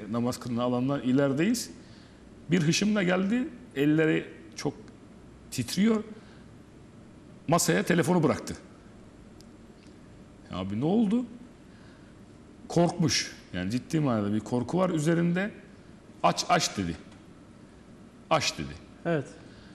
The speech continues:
Speaker 1: Tabii videoyu açtım. Tabii video o alanda işte, e, altı yedi kişiyiz. Videoyu açtım. İzliyoruz. E, böyle videonun birinci, ikinci dakika araları böyle.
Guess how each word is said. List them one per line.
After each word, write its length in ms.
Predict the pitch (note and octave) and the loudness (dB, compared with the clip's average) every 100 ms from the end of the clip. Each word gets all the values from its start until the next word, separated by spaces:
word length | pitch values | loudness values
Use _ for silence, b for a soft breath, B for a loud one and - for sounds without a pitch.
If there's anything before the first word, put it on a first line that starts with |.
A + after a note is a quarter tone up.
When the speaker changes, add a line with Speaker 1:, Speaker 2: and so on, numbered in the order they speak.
| B - - | B -20 -2
Speaker 1:
Tabii 300 | E3+ F#3 E3 | 0 0 0
videoyu 400 | C3+ D3+ G3+ G3+ | 2 2 4 4
açtım. 400 | F#3 - - A#3 - - - - - - - - - - - - | 2 0 -2 -2 -4 -16 -20 -20 -20 -20 -20 -20 -20 -20 -20 -8
Tabii 140 | B2+ A#2+ | -4 -2
video 220 | B2+ C#3+ | 2 0
o 200 | B2+ A#2+ - - - | 0 -6 -10 -8 0
alanda 400 | C3+ C3+ C3 B2 | 2 2 2 0
işte, 220 | A#2+ C3+ A#2+ C#2 D2+ C#2 D2 C2+ - | -2 -2 -2 -4 -8 -10 -10 -10 -4
e, 20 | |
altı 300 | A#2 A#2 C3+ | -2 0 2
yedi 140 | B2+ | 2
kişiyiz. 380 | B2+ - D#3+ E3 | 0 0 -2 0
Videoyu 300 | C3+ D3 C#3+ | 0 2 2
açtım. 360 | B2 - G#3 G#3+ B B B B B B - - | 2 -2 -6 -6 B B B B B B -20 -2
İzliyoruz. 720 | - D#3+ D#3 F3 F3 G#3+ - - - - - - - - - - - | 2 4 4 2 2 0 -2 -10 -16 -20 -20 -20 -20 -20 -20 -20 -20
E, 420 | - D#2 B1 D2+ | -16 -16 -14 -6
böyle 260 | B2+ B2+ A#2 - - - - - - - - - - - C3+ | 0 0 0 -6 -18 -20 -20 -20 -20 -20 -20 -20 -20 -6 -4
videonun 420 | C#3 C#3+ C#3+ C#3 | 2 4 4 4
birinci, 520 | C#3 C#3 C3 C#3 C3 - - - | 4 4 4 4 2 -8 -18 -18
ikinci 360 | C#3 - C3 C3 | -10 -4 -2 2
dakika 360 | B2+ - - A#2+ | 0 -2 -4 0
araları 480 | B2 A2+ A2+ A2 | 2 2 2 2
böyle. 320 | G#2+ G#2+ E3+ | 2 2 0